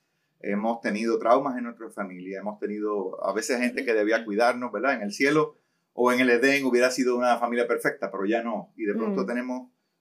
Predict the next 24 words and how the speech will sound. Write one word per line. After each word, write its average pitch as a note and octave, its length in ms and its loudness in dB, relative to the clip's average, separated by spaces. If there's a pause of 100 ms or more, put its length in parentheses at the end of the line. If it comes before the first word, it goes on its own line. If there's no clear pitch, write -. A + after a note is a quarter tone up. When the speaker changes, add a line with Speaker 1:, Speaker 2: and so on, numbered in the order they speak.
Speaker 1:
un E3+ 140 -2
montón D#3+ 300 2
de D3+ 120 4
cosas C#3+ 320 -4
que A#2 180 0
van C3+ 420 2 (380)
lastimando B2 560 0
y A#2+ 40 0
lacerando, A#2 680 0
llenando G#2+ 340 -2
de G#2 80 -4
vergüenza, A2+ 840 -4
una A2 200 -6
situación A2+ 480 -6
de G#2+ 100 -4
que A2 100 -10
se G2 300 -2
burló F#2+ 400 0
alguien A2 260 2
de G2 100 -2
ti A#2+ 280 -6
en A2+ 60 -2
la G#2+ 60 -4
escuela. A#2+ 460 -2